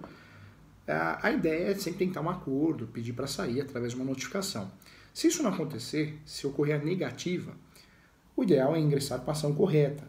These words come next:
ação de missão na posse, não é reintegração, hein, gente? Feita a ação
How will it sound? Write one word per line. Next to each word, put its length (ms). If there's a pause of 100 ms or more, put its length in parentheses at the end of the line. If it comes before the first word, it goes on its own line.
ação 460
de 100
missão 380
na 80
posse, 480
não 140
é 40
reintegração, 720
hein, 120
gente? 280 (460)
Feita 400
a 60
ação 420